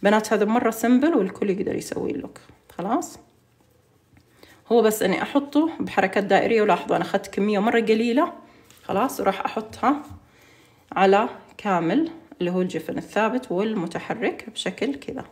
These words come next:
تبغي دائري، تبغي مسحوب، اللي تبي عادي. راح آخذ اللون الأغمق اللي هو هذا.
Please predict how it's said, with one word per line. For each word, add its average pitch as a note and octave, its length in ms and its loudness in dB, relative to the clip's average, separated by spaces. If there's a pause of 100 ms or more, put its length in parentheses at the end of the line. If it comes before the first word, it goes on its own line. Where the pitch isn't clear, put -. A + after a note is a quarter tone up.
(180)
تبغي G3+ 280 0
دائري، G3 500 4
تبغي F3+ 360 -4
مسحوب، A3+ 640 0
اللي G3 140 0
تبي - 300 -6
عادي. - 300 -10 (160)
راح - 140 0
آخذ B3 340 2
اللون G3 360 2
الأغمق F#3 520 -2
اللي F3 120 -4
هو E3 140 -2
هذا. D#3+ 360 -4